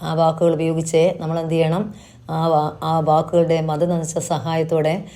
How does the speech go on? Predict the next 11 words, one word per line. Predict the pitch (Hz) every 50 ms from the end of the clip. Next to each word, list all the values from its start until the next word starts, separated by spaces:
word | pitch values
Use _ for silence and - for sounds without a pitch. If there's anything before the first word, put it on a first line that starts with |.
| - - - _ _ _
വാക്യം | 170 156 160 160 - - 165 165
വിശകലനം | 160 156 - - 160 170 156 160 165 160 160
ചെയ്ത് | - 160 156 151 160 160 160 160
എഴുതുക | 160 156 156 160 156 156 160 160 160
എന്നാണ്. | 156 151 147 143 - - - - - - - - - - - - - - - - - - -
ക്വസ്റ്റ്യൻ | - - - - - - 160 165 160
പരീക്ഷയ്ക്കുണ്ട്, | 170 160 165 160 - - 151 175 160 160 165
പിരമിഡിൻ്റെ | 165 165 156 156 160 170 165 165 165 165 165
വേറെ | 160 156 160 170 175 170
രീതിയാണ്, | 160 165 160 156 165 160 151 143 156 170
കേട്ടോ. | 190 180 - 135